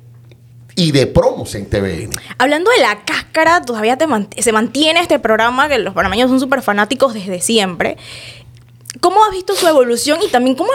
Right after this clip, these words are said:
Speaker 2: enfrentas esas críticas, quizás algunas sobre que han sido demasiado quizás homofóbicos en algún momento o que han hecho mofa de situaciones un,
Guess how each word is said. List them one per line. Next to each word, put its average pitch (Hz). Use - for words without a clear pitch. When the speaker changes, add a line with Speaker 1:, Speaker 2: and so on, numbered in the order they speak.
Speaker 2:
enfrentas 427
esas 392
críticas, -
quizás 294
algunas 339
sobre 247
que -
han 427
sido 440
demasiado 311
quizás 247
homofóbicos 262
en 226
algún 208
momento 262
o 233
que 233
han 247
hecho 262
mofa 254
de 226
situaciones 233
un, 254